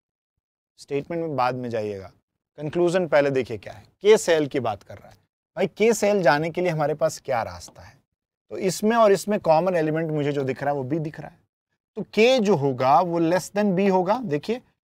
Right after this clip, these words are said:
क्योंकि यहाँ हमारे पास, या फिर ऐसे कह लिए इधर से चलें तो greater than और greater दो, दो रिलेशंस हैं, उसमें प्रायोरिटी हाई ग्रेटर की होती है, तो बी greater than के हो गया। और यहाँ से अगर हम चलें बी से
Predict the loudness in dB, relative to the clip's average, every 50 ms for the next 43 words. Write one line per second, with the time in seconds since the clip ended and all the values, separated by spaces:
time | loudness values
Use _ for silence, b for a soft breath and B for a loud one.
0 | _ _ -14 -12 -8 -4 -4 0 2 2 2 4 4 4 2 4 4 4 4 4
1 | 4 4 4 4 4 2 -2 -2 -2 -2 -2 -2 -2 0 2 2 0 0 -2 -2
2 | -2 -2 -2 -4 -4 -4 -4 -2 -2 -2 -2 -2 0 0 0 0 0 -2 -4 -4
3 | -2 -4 -4 -6 -10 _ _ _ _ _ -4 -2 -2 -2 -4 -6 -8 -8 -4 -2
4 | 0 0 2 2 0 -2 -2 -4 -8 -8 -8 -10 -12 -12 B B B B B B
5 | _ _ -6 -2 -2 -2 2 8 10 10 10 10 6 2 2 2 2 2 2 0
6 | 0 -2 -2 -4 -6 -6 -6 -6 -6 -6 -6 -6 -6 -8 -8 -10 _ _ _ _
7 | _ _ _ -6 -4 0 2 2 2 4 4 4 4 4 2 0 0 0 -2 -2
8 | -2 -2 -4 -4 -4 -8 -14 -18 -20 -20 -20 _ _ _ _ _ _ _ _ _
9 | _ _ 0 2 4 4 4 4 4 2 2 2 0 0 0 0 -2 0 0 0
10 | 2 2 0 0 0 0 -2 -2 -4 -8